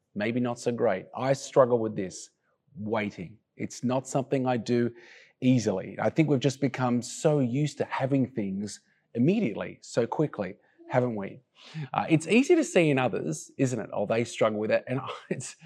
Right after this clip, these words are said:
certainly easy to see in kids. I see it in my kids, they're all under ten, three of them. And this idea of, um, delayed gratification of waiting is pretty foreign to them. Now, we're talking at the moment, uh,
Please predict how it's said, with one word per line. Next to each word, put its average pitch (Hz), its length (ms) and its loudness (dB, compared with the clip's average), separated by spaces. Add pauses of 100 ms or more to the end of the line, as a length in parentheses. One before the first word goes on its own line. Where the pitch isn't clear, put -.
(100)
certainly 170 500 0
easy 120 280 2
to 110 100 -4
see 123 320 -4
in 104 360 -8
kids. - 520 -4 (340)
I 123 100 6
see 143 220 4
it 131 60 4
in 120 100 2
my 127 160 2
kids, 143 320 0
they're 131 200 4
all 135 140 8
under 127 180 2
ten, 120 460 -6
three 101 320 -6
of 92 80 -10
them. 131 220 -6 (420)
And 131 320 0 (160)
this 165 340 4
idea 139 580 2
of, 120 540 2
um, 104 460 2 (160)
delayed 131 640 6
gratification 127 1080 0
of 107 240 -6
waiting 113 580 2
is 117 160 -6
pretty 107 320 -4
foreign 104 440 -4
to 92 100 -12
them. 87 280 -12 (320)
Now, 107 140 -4
we're 127 140 0
talking 120 400 -2
at 104 100 -6
the 107 60 -8
moment, 104 400 -4 (260)
uh, 107 300 0